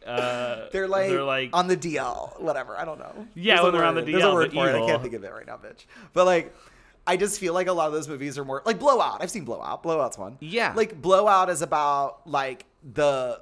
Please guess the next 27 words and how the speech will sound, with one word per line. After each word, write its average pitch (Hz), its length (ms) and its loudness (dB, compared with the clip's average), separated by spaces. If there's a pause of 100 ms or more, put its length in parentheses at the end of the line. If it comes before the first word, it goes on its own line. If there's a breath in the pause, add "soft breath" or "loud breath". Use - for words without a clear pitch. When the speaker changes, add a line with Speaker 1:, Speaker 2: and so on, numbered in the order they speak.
Speaker 2:
like, 147 220 -8 (160)
the 135 180 -10
politicians, 139 1040 -6
a 107 60 -14
senator, 113 600 -8
like, 120 300 -16
they're 143 480 -2
bad 135 340 -4
Speaker 1:
Mm-hmm. 117 60 -16
Speaker 2:
people, 87 580 -10
and, 135 120 -6
like, 127 320 -6
they're 127 220 -8
manipulating 123 640 -8
all 107 120 -10
these 101 220 -10
things 104 360 -10
to, 120 80 -10
like, 107 140 -8
get 107 120 -10
away 104 280 -8 (120)
with 113 200 -10
bullshit. 113 520 -8 (500 soft breath)
And 143 220 -4
I 143 60 -4
feel 147 180 -6
like 147 260 -6